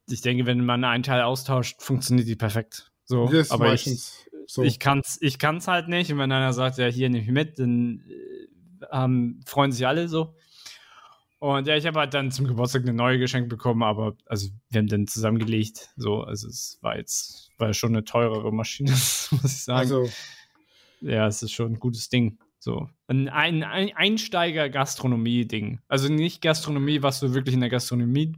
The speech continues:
Speaker 1: nutzen würdest, aber zu Hause halt. Und, ähm, ja, macht Spaß. <laughs> Macht
Speaker 2: Ich, so,
Speaker 1: definitiv
Speaker 2: so bin
Speaker 1: Spaß.
Speaker 2: ich aber an, äh, eigentlich jede meiner Kaffeemaschinen gekommen.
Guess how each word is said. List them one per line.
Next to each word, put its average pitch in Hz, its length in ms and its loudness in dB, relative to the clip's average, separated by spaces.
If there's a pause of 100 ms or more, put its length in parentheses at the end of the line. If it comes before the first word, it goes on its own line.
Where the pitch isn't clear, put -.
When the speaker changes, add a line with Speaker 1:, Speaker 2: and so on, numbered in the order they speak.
Speaker 1:
nutzen 143 400 0
würdest, 131 300 0
aber 113 160 0
zu 107 160 -2
Hause 110 320 0
halt. 131 160 -6 (1200)
Und, 120 480 0
ähm, 107 580 -2 (1160)
ja, 131 320 2
macht 120 240 -2
Spaß. 110 400 -2 (320)
<laughs> - 300 -20
Macht 151 160 2
Speaker 2:
Ich, 135 80 0
so, 165 240 4
Speaker 1:
definitiv 147 340 2
Speaker 2:
so 175 60 2
bin 165 100 0
Speaker 1:
Spaß. - 80 -2
Speaker 2:
ich 165 60 4
aber 151 200 0
an, 139 320 0
äh, 127 280 2
eigentlich 143 340 0
jede 156 200 2
meiner 127 320 0
Kaffeemaschinen 131 640 0
gekommen. 135 480 -2